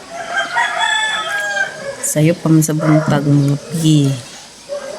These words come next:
Mister di, oh. Mga pi thirty. Unsay mong gi-kaon di ay?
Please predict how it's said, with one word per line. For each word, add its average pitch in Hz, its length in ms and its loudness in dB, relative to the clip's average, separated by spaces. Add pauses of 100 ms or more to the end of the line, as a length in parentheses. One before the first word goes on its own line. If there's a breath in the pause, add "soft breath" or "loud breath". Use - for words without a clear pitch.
(1000)
Mister 185 720 2
di, 156 160 4
oh. 175 80 4 (1500)
Mga 165 320 6
pi 226 160 2
thirty. 208 560 2 (960)
Unsay 220 240 4
mong 196 240 6
gi-kaon 175 720 2
di - 80 2
ay? 165 240 2